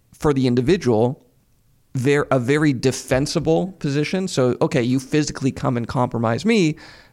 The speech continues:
There are ways that I can still ensure that even if I am compromised, even if I give you the key that I know about, it will still be very difficult for you to access my Bitcoin. But B, and more importantly, it makes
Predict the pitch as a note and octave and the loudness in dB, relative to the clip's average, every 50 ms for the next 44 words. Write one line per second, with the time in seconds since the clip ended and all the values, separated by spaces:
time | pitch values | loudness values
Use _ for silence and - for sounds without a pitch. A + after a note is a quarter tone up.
0 | _ _ - A#2+ C3+ E3 F3+ - D3+ D3+ C#3+ C#3 C#3+ C#3 C#3 B2+ C#3+ - - C3 | _ _ -2 0 2 2 4 4 4 4 4 4 4 4 2 2 0 0 0 0
1 | C3 - C3+ C3 - - D3 C3+ C3 - - B2+ C3+ - - A3+ G#3 F#3+ C3 B2+ | 0 -2 -2 -2 0 0 0 0 0 0 -2 -4 -4 -2 0 0 2 2 2 0
2 | A#2 - - F#3 G#3 G3+ G#3+ F3+ D3+ C3+ - - - D#3 F3 F#3+ G3+ F3+ B2+ B2+ | -2 -2 -4 -4 0 0 2 2 0 -2 -2 -4 -2 0 0 2 2 0 0 -2
3 | B2 - - A2 - - G2 A2 G#2+ A2+ B2 E3+ F#3+ G#3 G3 F#3+ - - C3+ D3 | -2 -2 -2 -4 -4 -4 -6 -6 -6 -4 -4 -2 0 0 0 -2 -2 -2 -2 -2
4 | C#3+ A#2+ A2 D#3 F#3 F3 E3+ D3 - A#2+ - - A#2+ C3+ B2 B2 A#2+ - - C3+ | -2 0 0 -2 0 2 2 2 2 0 -2 0 0 2 2 2 2 0 0 0
5 | D#3 E3 D3 C3 C#3 F3 G#3+ E3 A#2+ - F2 C#2+ E2 - - - - _ _ _ | 0 0 0 2 2 2 2 2 0 -2 -4 -6 -6 -10 -14 -20 -20 _ _ _
6 | _ _ _ _ _ _ _ - C3 A2 C#3+ D3+ C#3 - - E3 D#3 D3 C#3 C3 | _ _ _ _ _ _ _ -4 -2 0 0 0 0 0 2 2 2 4 4 2
7 | B2 A#2 C3+ B2+ A#2 A#2 G#2+ A#2+ B2 - - C#3 C#3 - - - C#3 C3 C3 D3 | 4 4 2 2 2 0 -2 -4 -4 -4 -4 -4 -4 -4 -4 -2 -2 0 0 -2
8 | D3 F3 - _ _ _ - - A2+ B2+ B2 - B2+ - B2+ B2 B2 E3 - F#3 | -4 -6 -10 _ _ _ -2 0 0 0 0 -2 -2 -2 -2 0 0 0 0 0
9 | E3+ D3+ C#3+ D3 - A#3 A#3 G#3 F3+ F3 F3+ - _ _ _ _ _ _ - - | 0 0 0 0 2 2 2 2 2 0 -2 -8 _ _ _ _ _ _ -20 -18
10 | _ - E3+ D#3 C#3 C#3 C3 A#2+ B2 D3+ D#3+ E3 - C3+ A#2 A2 A#2+ - - - | _ -2 0 2 2 2 2 2 2 2 2 2 2 0 -2 -2 -4 -6 -14 -20
11 | - - - - _ _ _ _ - D#3 D#3 D3+ D3 C#3+ D#3 F3 F#3 F3+ - - | -20 -20 -20 -20 _ _ _ _ -4 -2 0 0 0 2 2 0 -2 -2 -4 -4
12 | - - - | -4 -6 -10